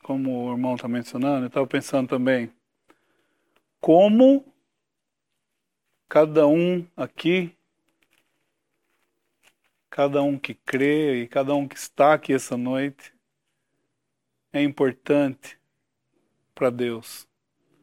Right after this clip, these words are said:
E como, é, são necessárias muitas vezes as, os corretivos não agradáveis, né? Não que nós gostemos, mas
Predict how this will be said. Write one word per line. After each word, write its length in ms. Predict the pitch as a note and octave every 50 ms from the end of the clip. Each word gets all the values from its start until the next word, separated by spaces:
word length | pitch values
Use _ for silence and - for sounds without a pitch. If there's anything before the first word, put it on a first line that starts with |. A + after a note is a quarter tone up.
| _ _ _ _ _ _ _ _ _ _ _ _ _ _ _ _ _
E 120 | - C3+
como, 840 | - - - D#3+ E3 E3+ E3+ F3 F3 F3 F3 F3 E3+ E3+ D#3+ D3+ D3 - _ _ _ _ _ _ _ _ _ _ _ _ _ _ _ _ _ -
é, 340 | - - - - - - C#3+
são 200 | - - E3+ E3+
necessárias 640 | E3 D#3+ D3+ - C#3 - - F#3+ F#3+ F#3 E3+ D3+ C3+
muitas 340 | D3 D3 C#3+ - C3+ B2
vezes 340 | B2+ D3 D3+ D3 C#3 C3 B2+
as, 480 | C3 B2+ B2 A#2 - - - - - _ _ _ _ _ _ _ _ _ _ _ _ _
os 180 | - D3+ C#3 -
corretivos 920 | - D3+ C#3+ C#3 C3+ B2+ B2 - - F#3+ G3 F3+ D3 B2+ A#2+ - - - -
não 300 | D#3 D3+ D#3 D#3 D3+ C#3
agradáveis, 800 | B2 B2+ B2 A#2+ B2 C3 C#3+ D#3 E3 D3+ A#2+ A#2+ A#2+ A#2 A#2+
né? 100 | C#3+ C#3+
Não 200 | C#3+ D3+ D#3+ E3
que 120 | - - C#3
nós 200 | C3+ B2+ A#2+ B2
gostemos, 560 | B2 A#2+ - - - E3 F3+ F#3 D#3 C3 B2
mas 400 | B2 A#2+ A#2+ A#2 - - _